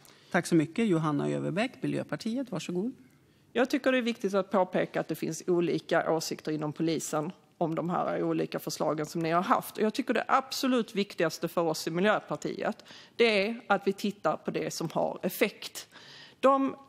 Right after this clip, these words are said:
Speaker 2: insatserna som har effekt mot kriminaliteten,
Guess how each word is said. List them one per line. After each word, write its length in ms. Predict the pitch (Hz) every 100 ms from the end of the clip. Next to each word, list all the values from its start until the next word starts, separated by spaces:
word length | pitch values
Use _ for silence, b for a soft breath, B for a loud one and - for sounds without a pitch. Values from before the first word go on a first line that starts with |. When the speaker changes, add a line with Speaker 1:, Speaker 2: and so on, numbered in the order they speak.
| -
Speaker 2:
insatserna 640 | 254 254 175 180 - 165
som 200 | 165 170
har 400 | - 247 226 226 -
effekt 600 | 220 - 151 - - - _
mot 240 | 180 165
kriminaliteten, 960 | - 165 151 156 165 226 - - - 196